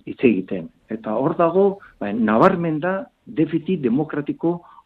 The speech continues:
handia dagoela. Baina bigarren gauza da, pertsona bezala, eh, sortu behar dugula beste etika berri bat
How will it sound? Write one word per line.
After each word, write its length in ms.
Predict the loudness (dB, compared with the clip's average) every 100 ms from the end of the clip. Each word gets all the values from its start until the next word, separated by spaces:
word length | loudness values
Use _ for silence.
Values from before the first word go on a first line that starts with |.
| -4
handia 420 | 2 6 6 6
dagoela. 400 | 2 -6 -8 -10 -16 -20 -6 6
Baina 220 | 6 6
bigarren 640 | 0 -4 -2 -2 -2 -4 -4
gauza 320 | -6 -6 -6
da, 140 | -6 -6 -6
pertsona 420 | -4 -2 0 0 -2
bezala, 460 | -6 -6 -4 -6 -8 _ -12
eh, 100 | -10 -2
sortu 280 | -2 2 2
behar 160 | 2
dugula 340 | 0 -2 -2 -2
beste 480 | 0 0 0 0
etika 340 | 0 -4 -10 -10
berri 240 | -10 -10
bat 200 | -6 -6